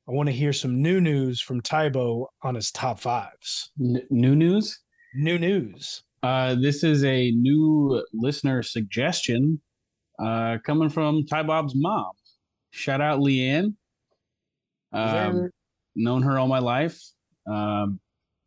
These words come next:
Speaker 1: What?
Speaker 2: literally like a second mother to me.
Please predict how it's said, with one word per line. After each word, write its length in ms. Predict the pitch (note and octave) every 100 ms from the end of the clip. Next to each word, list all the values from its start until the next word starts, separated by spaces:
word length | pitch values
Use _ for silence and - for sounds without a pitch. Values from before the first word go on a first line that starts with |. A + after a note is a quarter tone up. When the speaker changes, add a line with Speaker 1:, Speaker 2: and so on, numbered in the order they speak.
| - - _
Speaker 1:
What? 220 | D3 G3
Speaker 2:
literally 440 | A2 A#2 A#2+ B2 B2
like 200 | B2 A#2+
a 80 | A#2
second 580 | - A#2 A2+ B2+ B2 -
mother 540 | A2+ A#2 B2 C3+ D3+ - - - _ _ _ _ _ _ _ _ _
to 140 | - C3+
me. 320 | D3 F3+